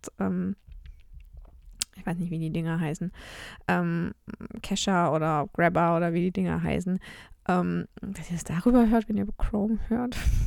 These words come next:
Ich weiß es nicht, ne? Ähm, aber, äh, da, also, ne, es hören sehr viele über Spotify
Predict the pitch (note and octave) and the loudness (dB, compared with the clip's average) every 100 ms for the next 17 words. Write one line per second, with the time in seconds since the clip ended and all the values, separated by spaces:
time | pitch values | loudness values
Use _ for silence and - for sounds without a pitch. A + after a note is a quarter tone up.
0 | - - - - - D#3+ - - - F3 | 2 -2 -6 -12 -10 -6 -4 0 2 2
1 | - - - - - G3 C#4 - - - | 0 -4 -10 -18 0 2 2 -2 -12 -8
2 | - - - - G#3 G#3+ G#3 - F#3 F#3+ | -6 -6 -6 4 6 8 6 4 4 4
3 | G3 F#3 F#3 - F#3+ F#3+ F#3 - F#3+ E3+ | 4 4 2 0 0 0 0 0 2 2
4 | - - F#3 F#3 - G3 A#3+ C#4 G#3+ - | 2 0 2 -2 -2 2 2 2 -2 -6
5 | - - A3 - G3+ G#3+ G#3+ G#3 G3+ - | -6 -2 -2 0 2 4 4 2 2 0
6 | G3 F#3+ - F3+ D#3+ D3 - - - A3+ | 0 0 0 -2 -2 -2 -6 -4 -4 -2
7 | A#3 - G#3+ G3 G3 | -4 0 2 2 2